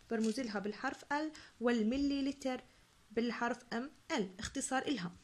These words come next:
تستخدم وحدة الملي لتر لقياس سعة الأوعية الصغيرة،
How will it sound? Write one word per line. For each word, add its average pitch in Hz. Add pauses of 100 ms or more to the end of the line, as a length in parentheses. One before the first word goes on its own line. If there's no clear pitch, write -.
(240)
تستخدم 220
وحدة 214
الملي 269
لتر 370
لقياس 262
سعة 311
الأوعية 339
الصغيرة، 220